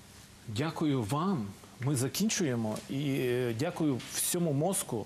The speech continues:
за роботу. Я думаю, що ми, е, якусь через такий маленький уривочок, так, е, який, якби, він не, не має контексту в ньому,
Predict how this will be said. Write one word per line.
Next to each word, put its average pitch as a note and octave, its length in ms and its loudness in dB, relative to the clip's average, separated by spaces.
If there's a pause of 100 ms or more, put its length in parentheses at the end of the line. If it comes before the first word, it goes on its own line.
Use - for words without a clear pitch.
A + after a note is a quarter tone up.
за C3 120 0
роботу. B2 540 0
Я A#2+ 100 2
думаю, D#3 200 0
що C#3 160 0
ми, D#3 420 2 (520)
е, A#2+ 320 2
якусь D3 520 0 (160)
через B2 240 0
такий - 200 -2
маленький B2+ 440 2
уривочок, C#3 540 0
так, A#2+ 340 -4
е, G2 200 -2
який, G2+ 340 -6 (120)
якби, G2 480 -2
він G#2+ 200 -2
не, A#2+ 100 0
не B2 220 -2
має C3 320 0
контексту D3+ 560 -2
в D3 80 -2
ньому, C#3 420 0